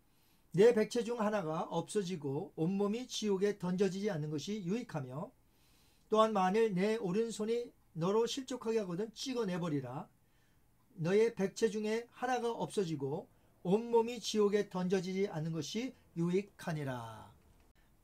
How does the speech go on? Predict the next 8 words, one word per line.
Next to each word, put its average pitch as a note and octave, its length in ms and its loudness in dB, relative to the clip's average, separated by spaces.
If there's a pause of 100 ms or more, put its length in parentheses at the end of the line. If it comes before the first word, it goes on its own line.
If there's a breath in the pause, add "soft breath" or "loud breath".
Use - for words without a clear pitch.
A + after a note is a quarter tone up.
(400)
만약에 G#3+ 560 4
저와 F#3+ 300 2
여러분이 F#3+ 360 0
이 G3 60 0
말씀을 F#3+ 480 -2
문자적으로 G#3 680 -2
지키려고 F#3+ 420 -4
한다면 F3+ 400 0